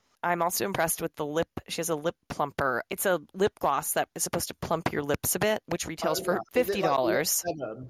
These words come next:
Speaker 1: Venom?
Speaker 2: Yeah. Do you remember, do you remember lip venom came out about, oh God, I think probably nearly twenty years ago now. And it, it, it contained a, a compound that actually hurt your lips, made them swell to look like they'd been kind of stung by bees.
Speaker 1: Oh, yeah.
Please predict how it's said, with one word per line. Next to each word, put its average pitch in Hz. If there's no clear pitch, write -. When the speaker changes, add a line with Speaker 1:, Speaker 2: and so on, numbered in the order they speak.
Speaker 1:
Venom? 185
Speaker 2:
Yeah. 185
Do 202
you 214
remember, 240
do -
you 208
remember 233
lip 220
venom 202
came 185
out 165
about, 156
oh 147
God, 123
I -
think -
probably 135
nearly 123
twenty 131
years 127
ago 120
now. 113
And 143
it, -
it, 151
it 160
contained 147
a, 135
a 143
compound 131
that 127
actually 135
hurt 135
your 135
lips, 143
made 147
them 143
swell 131
to 147
look 143
like -
they'd 131
been 135
kind 131
of 117
stung 127
by 123
bees. 113
Speaker 1:
Oh, 381
yeah. 339